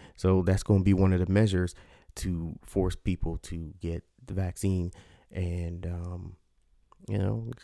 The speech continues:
yeah, I mean, it's your body, to be honest. So, you know, if you wanna get the vaccine, get the vaccine. If you don't wanna get the vaccine, you shouldn't be forced to get it. You know, everything else, you know, they say, "Well, it's your body, you do what you want."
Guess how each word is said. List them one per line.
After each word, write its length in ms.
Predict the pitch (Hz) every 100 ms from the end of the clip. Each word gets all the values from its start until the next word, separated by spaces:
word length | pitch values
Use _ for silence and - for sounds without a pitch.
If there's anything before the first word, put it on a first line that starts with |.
| -
yeah, 240 | 98 98 101
I 20 |
mean, 340 | 98 101 101
it's 160 | 101 -
your 120 | 131
body, 480 | 104 98 92 92 87 - _ _
to 100 | -
be 160 | 87 87
honest. 360 | 87 87 90 -
So, 260 | 90 85 - - _ _ -
you 140 | 92
know, 120 | 85
if 80 | 82
you 120 | 98
wanna 220 | 107 101
get 160 | 95 95
the 60 | 92
vaccine, 680 | 92 90 - 95 92 92 87
get 160 | 92
the 80 | 82
vaccine. 480 | 87 87 - 87 87
If 80 | 87
you 100 | 95
don't 220 | 95 90
wanna 180 | 90 87
get 200 | 87 -
the 60 |
vaccine, 440 | 85 87 85 87 85
you 80 | 85
shouldn't 260 | - 53
be 100 | 65
forced 300 | - - -
to 60 | -
get 160 | - -
it. 220 | - - _ _ _ _ -
You 100 | -
know, 180 | 57 -
everything 460 | - 101 107 95 95
else, 360 | 95 95 - - _ _ _ -
you 100 | 87
know, 140 | 85
they 140 | 87
say, 240 | 87 90 87
"Well, 220 | 90 87
it's 100 | 87
your 100 | 127
body, 280 | 110 101 98
you 120 | 98
do 160 | 95 90
what 160 | 85
you 80 | 85
want." 260 | 92 85